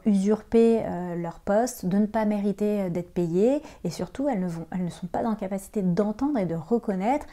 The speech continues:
un compliment ou quelque chose de positif sur elles. Et c'est ce sentiment de ne pas être à la bonne place, de ne pas mériter au travail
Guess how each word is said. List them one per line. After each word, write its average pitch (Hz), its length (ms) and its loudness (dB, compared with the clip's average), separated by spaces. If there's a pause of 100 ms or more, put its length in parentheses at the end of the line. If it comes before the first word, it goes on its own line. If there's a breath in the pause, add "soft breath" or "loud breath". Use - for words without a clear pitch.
(240 loud breath)
un 208 120 0
compliment 202 760 2 (280 loud breath)
ou 220 220 4
quelque 202 300 -2
chose 240 220 -2
de 202 80 0
positif 226 600 0
sur 220 240 -2
elles. 180 220 -2 (640 loud breath)
Et 180 520 2 (300)
c'est - 180 -2
ce 220 160 0
sentiment 226 640 2
de 208 120 4
ne 190 80 2
pas 226 260 2
être 220 240 0
à 196 60 0
la 190 120 0
bonne 202 280 4
place, 240 640 -4 (100)
de 165 100 -6
ne 175 100 -4 (140)
pas 247 120 4
mériter 220 680 4
au 190 80 2
travail 196 500 -2